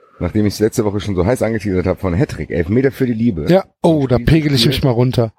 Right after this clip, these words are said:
Speaker 1: Werde ich jetzt vorlesen und, äh, werde jede Woche eine Seite vorlesen. Das wird wahrscheinlich dann, äh, wenn ich's hier richtig lese, so hunderteinundzwanzig Folgen dauern, <laughs> bis diese Story aufgelöst ist, aber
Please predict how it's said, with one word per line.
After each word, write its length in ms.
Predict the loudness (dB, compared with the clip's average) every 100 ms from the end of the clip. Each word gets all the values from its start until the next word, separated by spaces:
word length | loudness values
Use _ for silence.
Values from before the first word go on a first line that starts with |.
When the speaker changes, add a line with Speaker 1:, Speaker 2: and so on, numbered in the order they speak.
| _ _ _ _ _ _ _
Speaker 1:
Werde 200 | -2 -2
ich 80 | 0
jetzt 240 | -2 -2 -2
vorlesen 640 | 2 4 2 2 -2 -2
und, 260 | -2 -4 -4
äh, 300 | -2 -2 -2 -8 _ _ -14 _ _ _ _ _
werde 260 | -2 2 2
jede 220 | 2 2
Woche 180 | 0 0
eine 180 | 0 2
Seite 200 | 0 -2
vorlesen. 380 | -2 0 0 0
Das 240 | -4 -4
wird 160 | -4 -2
wahrscheinlich 400 | -2 -2 -2 -2
dann, 300 | -2 -2 -4
äh, 220 | -4 -4
wenn 100 | -6
ich's 100 | -6
hier 140 | -6 -8
richtig 220 | -8 -8
lese, 180 | -6 -4
so 140 | -2
hunderteinundzwanzig 800 | 0 0 0 -2 -2 -4 -4 -6
Folgen 300 | 0 0 0
dauern, 320 | -2 -2 -2
<laughs> 0 |
bis 160 | -2 2
diese 260 | 4 4 2
Story 360 | 2 4 4
aufgelöst 520 | 2 0 2 2 2
ist, 160 | -2 -4
aber 380 | -4 0 0